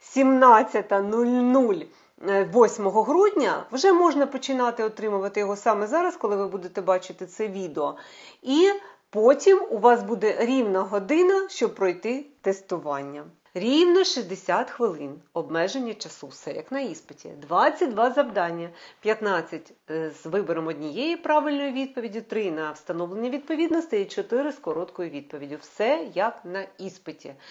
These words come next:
Ти потім зможеш побачити свої помилки. А також я приготу-, приготувала для тебе розбір кожної задачі.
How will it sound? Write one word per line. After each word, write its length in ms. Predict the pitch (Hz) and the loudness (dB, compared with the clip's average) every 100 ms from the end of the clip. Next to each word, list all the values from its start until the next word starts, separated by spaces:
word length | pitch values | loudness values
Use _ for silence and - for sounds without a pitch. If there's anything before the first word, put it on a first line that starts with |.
| - - - | -18 -18 -4
Ти 100 | 285 | -2
потім 340 | 302 370 349 | 2 4 4
зможеш 340 | 262 269 311 320 | 4 2 2 -2
побачити 540 | 277 220 247 - 269 | -4 -2 -4 -4 -8
свої 260 | 269 233 247 | -6 -6 -6
помилки. 600 | 254 233 196 190 190 185 _ _ _ _ | -6 -4 -4 -6 -10 -14 _ _ _ _
А 100 | 190 | -4
також 460 | 220 214 196 - - | -2 -4 -6 -10 -12
я 420 | 165 190 220 302 277 | -2 0 0 -2 -6
приготу-, 600 | 220 214 214 214 208 - | -6 -6 -8 -10 -10 -2
приготувала 800 | 233 226 233 240 226 285 339 330 | -2 -2 -2 -4 2 2 2 -2
для 220 | 226 190 | -2 -2
тебе 520 | 196 254 220 240 - 165 | 0 -2 0 -2 -4 -4
розбір 540 | 240 262 190 175 - | -2 -2 -4 -10 -6
кожної 340 | 190 170 170 | -6 -4 -8
задачі. 560 | 160 165 226 330 - | -6 -4 -2 -4 -4